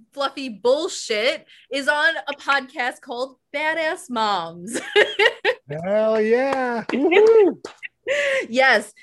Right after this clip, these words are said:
Speaker 1: And on that note, I wanna, I want you to tell people how they can find you.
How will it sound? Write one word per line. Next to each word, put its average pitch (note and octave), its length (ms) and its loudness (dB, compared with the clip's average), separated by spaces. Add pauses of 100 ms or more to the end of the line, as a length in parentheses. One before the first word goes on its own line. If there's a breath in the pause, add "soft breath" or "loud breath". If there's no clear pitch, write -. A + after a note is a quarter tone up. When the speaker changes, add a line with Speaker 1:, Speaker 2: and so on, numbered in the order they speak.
(160 soft breath)
Speaker 1:
And G#3+ 120 0
on C#4 300 0
that C#4 260 -2
note, G#3+ 360 -2 (760)
I G#3 140 -2
wanna, A3 420 -2
I G3+ 100 0
want A3+ 220 -2
you A#3 80 -8
to A3 60 -2
tell G#3+ 240 -4
people A3 320 -8
how G3+ 200 0
they G3 120 -2
can A3+ 160 -8
find G3+ 300 -6
you. G#3+ 120 -6